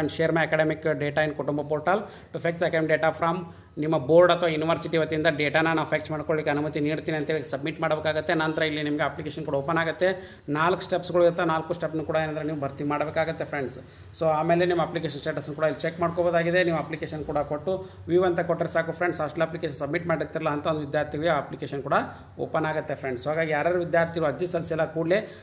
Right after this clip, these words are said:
ಮೆಟ್ರಿಕ್ ನಂತರದ ಅಲ್ಪಸಂಖ್ಯಾತ ವಿದ್ಯಾರ್ಥಿಗಳು ಅರ್ಜಿನ ಕೂಡ ಸಲ್ಲಿಸಬಹುದಾಗಿದೆ. ಅರ್ಜಿ ಸಲ್ಲಿಸಲಿಕ್ಕೆ ಲಿಂಕ್ನು ಕೂಡ ಡಿಸ್ಕ್ರಿಪ್ಷನ್ ಬಾಕ್ಸಲ್ಲಿ ಹಾಕಿರ್ತೀನಿ.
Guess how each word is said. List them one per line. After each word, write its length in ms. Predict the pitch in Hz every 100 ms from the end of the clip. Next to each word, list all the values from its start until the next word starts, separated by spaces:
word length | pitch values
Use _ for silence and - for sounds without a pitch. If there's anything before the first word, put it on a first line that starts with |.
| -
ಮೆಟ್ರಿಕ್ 340 | 160 156 196 196
ನಂತರದ 400 | 180 170 165 170
ಅಲ್ಪಸಂಖ್ಯಾತ 680 | 165 170 170 175 165 165 160
ವಿದ್ಯಾರ್ಥಿಗಳು 600 | 143 156 156 156 156 151
ಅರ್ಜಿನ 300 | 139 160 156
ಕೂಡ 180 | 156
ಸಲ್ಲಿಸಬಹುದಾಗಿದೆ. 680 | 147 156 165 165 170 165 170
ಅರ್ಜಿ 300 | 170 151 143
ಸಲ್ಲಿಸಲಿಕ್ಕೆ 560 | 147 147 151 151 156 160
ಲಿಂಕ್ನು 340 | 151 160 165
ಕೂಡ 140 | 156 160
ಡಿಸ್ಕ್ರಿಪ್ಷನ್ 380 | 147 - 156 156
ಬಾಕ್ಸಲ್ಲಿ 300 | 147 160 151
ಹಾಕಿರ್ತೀನಿ. 380 | 151 143 165